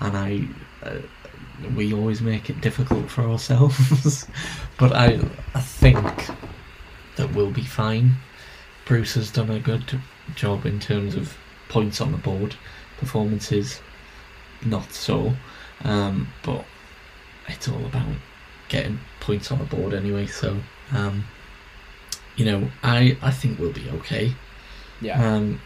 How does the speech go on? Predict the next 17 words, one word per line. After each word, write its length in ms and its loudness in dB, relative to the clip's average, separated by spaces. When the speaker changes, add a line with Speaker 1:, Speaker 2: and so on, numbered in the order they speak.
Speaker 1:
if 240 -2
we 160 2
lose 560 2
the 120 -2
first 380 0
two 160 0
games, 600 -2
it, 160 -2
and 360 -2
say 240 0
Villa, 420 0
you 120 2
know, 160 2
Villa 340 0
pick 320 -6
up, 120 -4
um, 420 0